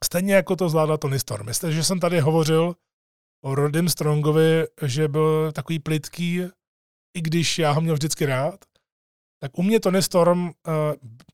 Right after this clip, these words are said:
byť, eh, byla fantastická wrestlerka, na nezávislé scéně si vypracovala, Mae Young Classic, eh, ukázala, eh, to, že na to má N X T U K a tak dál.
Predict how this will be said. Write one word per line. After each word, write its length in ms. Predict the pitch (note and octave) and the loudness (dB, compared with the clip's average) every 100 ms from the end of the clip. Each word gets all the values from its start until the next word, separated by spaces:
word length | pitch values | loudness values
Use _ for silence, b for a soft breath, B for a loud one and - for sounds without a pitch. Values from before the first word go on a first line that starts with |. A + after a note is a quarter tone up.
| _ _ - | _ _ -20
byť, 460 | C3 D3+ - - C#3+ | -10 -10 -8 -6 -4
eh, 60 | C#3 C3+ B2+ B2 A#2 | -2 -4 -4 -8 -6
byla 260 | A#2 C3 | -4 -4
fantastická 580 | - C#3 C#3+ - - A2+ | -4 -6 -6 -10 -8 -6
wrestlerka, 680 | A#2+ A#2+ E3+ D#3 E3 D3+ D3 | -4 -2 -2 -2 -2 -2 -2
na 100 | C#3+ | -2
nezávislé 460 | B2+ D3 C#3+ D3+ | -2 -2 -4 -4
scéně 240 | C3 C#3 C3 | -6 -6 -6
si 140 | B2 | -6
vypracovala, 760 | B2+ D3+ D3+ - D3 C#3+ C#3+ | -6 -4 -4 -2 -2 0 -2
Mae 180 | C#3 C#3+ | -2 -2
Young 240 | D3+ E3 D#3 | 0 -2 -4
Classic, 600 | D3+ - E3 D#3 D3+ D3+ - b b b b b - | -6 -4 -2 0 -2 -6 -14 b b b b b -6
eh, 220 | C3+ C3+ | -4 -2
ukázala, 760 | C3+ - D3 C#3 C#3+ C#3 C3+ C3 | -4 -4 -2 -2 -2 -2 -2 -4
eh, 500 | C3 B2+ B2 B2 A2+ _ _ _ _ _ _ _ _ _ _ _ D#3 | -10 -16 -18 -20 -20 _ _ _ _ _ _ _ _ _ _ _ -4
to, 120 | C#3 | -2
že 120 | C#3+ | -2
na 100 | C#3 | -4
to 100 | A#2 | -4
má 400 | A2 C#3+ E3+ E3+ | -2 0 0 -2
N 120 | D#3 | -4
X 140 | D#3 - | -4 -6
T 180 | D3+ D3+ | -6 -6
U 40 | |
K 440 | - D3+ D3 C#3+ C#3+ | -2 -2 -2 -4 -8
a 100 | - | -10
tak 180 | C#3 C3+ | -8 -4
dál. 320 | C#3 C#3 D3+ | -2 0 -2